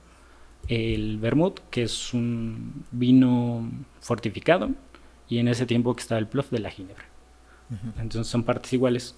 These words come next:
Speaker 1: uno, uno, uno, una onza de cada uno, eh, se refresca, se filtra, se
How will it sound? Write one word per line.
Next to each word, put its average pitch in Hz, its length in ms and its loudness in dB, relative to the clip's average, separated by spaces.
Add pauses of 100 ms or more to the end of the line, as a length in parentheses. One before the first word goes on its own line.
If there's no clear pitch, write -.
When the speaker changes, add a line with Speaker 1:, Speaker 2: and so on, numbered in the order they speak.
Speaker 1:
uno, 139 220 6
uno, 131 260 6
uno, 202 300 0 (160)
una 120 220 4
onza 123 180 -2
de 101 80 -4
cada 135 220 2
uno, 202 260 0 (600)
eh, 107 300 -2
se 107 200 -8
refresca, 175 580 -2 (1080)
se - 200 -4
filtra, 139 440 0
se 98 300 -8